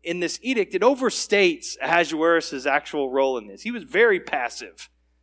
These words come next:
He was just responding. Other people were making decisions for him. He was just, you know, "Here's my ring, do what you want." I mean, he had very little involvement in any of this. He was,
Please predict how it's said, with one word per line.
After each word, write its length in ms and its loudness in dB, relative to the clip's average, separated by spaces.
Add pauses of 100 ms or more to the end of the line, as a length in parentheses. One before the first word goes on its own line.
(200)
He 160 -8
was 160 -2
just 240 0
responding. 640 0
Other 160 2
people 260 -6
were 60 -6
making 340 -6
decisions 500 -8
for 280 -6
him. 260 -8 (340)
He 140 0
was 160 2
just, 260 -10 (160)
you 140 -20
know, 120 -14
"Here's 260 -6
my 120 -2
ring, 420 -4
do 100 -4
what 180 -2
you 80 -6
want." 400 -2
I 80 -8
mean, 160 -8
he 100 0
had 260 2 (280)
very 320 6
little 380 8
involvement 680 4
in 140 -6
any 300 0
of 140 2
this. 460 -6 (340)
He 140 -2
was, 300 4